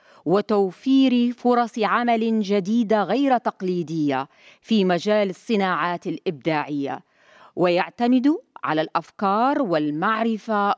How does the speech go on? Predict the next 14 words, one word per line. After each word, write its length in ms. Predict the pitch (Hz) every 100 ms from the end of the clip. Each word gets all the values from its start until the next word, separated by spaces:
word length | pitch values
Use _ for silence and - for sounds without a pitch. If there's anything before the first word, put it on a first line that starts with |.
| -
والاستثمار 1200 | 170 233 269 - 226 - 185 - 180 175 160 151
فيها. 500 | 147 151 147 143 143 - _ _ _ _ _ -
ليبيا 680 | 214 294 233 254 254 285 - _ -
لا 240 | 220 233
ينقصها 840 | 185 175 - 247 - 165 151 127 131 -
لا 200 | 175 214
هذا 680 | 214 196 240 208 208 202 202 _ _
ولا 440 | 175 202 208 170
ذاك، 520 | 143 147 127 - - - _ _ _ _ - - - _
فهي 520 | 294 285 269 269 302 - _ _
مجتمع 960 | 170 185 - - 247 254 240 226 233 233
فتي، 600 | - 233 - 214 147 127 _ _ _ _ _ _ _ _
غالبية 600 | 160 208 214 208 262 302 277 262
سكانه 840 | 240 - 269 269 254 226 254